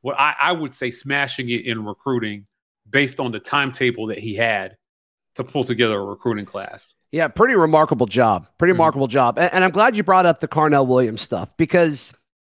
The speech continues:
Speaker 2: at first I think it would have been really easy to say, "Oh, he's just keeping Caddy around 'cause, I mean, you almost have to, right?"
Speaker 1: Right.
Speaker 2: And that was probably part of the conversations, you know, when, when, when he was
Speaker 1: Sure.
Speaker 2: hired. But their energy together,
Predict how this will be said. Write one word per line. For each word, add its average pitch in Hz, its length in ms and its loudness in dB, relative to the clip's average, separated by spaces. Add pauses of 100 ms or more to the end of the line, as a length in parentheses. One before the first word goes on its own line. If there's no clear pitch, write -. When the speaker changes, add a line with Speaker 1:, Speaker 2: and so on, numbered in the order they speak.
(580)
Speaker 2:
at 180 140 0 (120)
first 269 260 4
I 214 60 4
think 214 160 0
it 214 40 8
would 196 100 6
have 160 80 -2
been 165 100 2
really 185 260 6
easy 170 420 0
to 139 120 0
say, 156 460 2 (100)
"Oh, 170 180 4
he's 175 140 4
just 175 220 0
keeping 160 320 4
Caddy 160 340 2
around 147 380 2
'cause, 139 440 -2 (920)
I 131 40 -8
mean, 139 140 -2
you 147 60 2
almost 139 240 0
have 131 280 0
to, 98 240 0 (160)
right?" 127 140 2
Speaker 1:
Right. 123 80 2
Speaker 2:
And 127 80 2
that 131 100 4
was 123 120 0
probably 165 240 4
part 151 320 2
of 127 40 -2
the 127 60 -2
conversations, 123 840 2
you 127 100 0
know, 120 120 2
when, 117 240 2
when, 113 380 -4 (160)
when 123 140 -2
he 123 80 0
was 117 100 -2
Speaker 1:
Sure. 101 60 -6
Speaker 2:
hired. 120 380 2 (1200)
But 175 180 0
their 170 220 6
energy 151 460 2
together, 87 580 -2